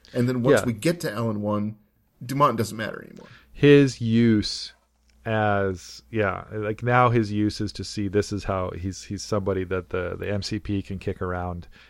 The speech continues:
Speaker 2: so that we can see how bad the M C P is. And he's one of the
Speaker 1: Right.
Speaker 2: cast of good guys, so hopefully,
Speaker 1: And so
Speaker 2: you know.
Speaker 1: now his role in this scene is to show the price of failure.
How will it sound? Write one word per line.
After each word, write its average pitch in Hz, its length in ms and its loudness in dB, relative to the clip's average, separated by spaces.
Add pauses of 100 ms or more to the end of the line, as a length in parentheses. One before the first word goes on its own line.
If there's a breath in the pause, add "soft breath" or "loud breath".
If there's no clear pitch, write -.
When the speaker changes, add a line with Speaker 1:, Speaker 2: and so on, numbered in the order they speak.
Speaker 2:
so - 160 -4
that 92 100 -2
we 92 120 -2
can 92 140 -6
see 95 220 -4
how 90 140 -2
bad 90 280 -2
the 90 140 -6
M 85 120 -6
C - 160 -10
P - 200 -12 (100)
is. - 320 -12 (340 soft breath)
And 110 180 2
he's 104 180 0
one 107 260 4
of 104 100 4
the - 60 2
Speaker 1:
Right. 98 160 2
Speaker 2:
cast 98 420 -2
of 85 140 -2
good 90 200 -2
guys, 82 340 -6
so 87 420 -8 (560 soft breath)
hopefully, 95 480 -4
Speaker 1:
And 151 100 2
so 175 100 2
Speaker 2:
you 143 100 2
know. 190 120 0
Speaker 1:
now 180 440 0 (340)
his 139 280 0
role 151 520 2
in 131 140 -2
this 170 240 0
scene 120 220 0
is 117 260 -4
to 113 200 0
show 151 280 0
the 135 100 -2
price 127 340 0
of 110 100 -10
failure. - 500 0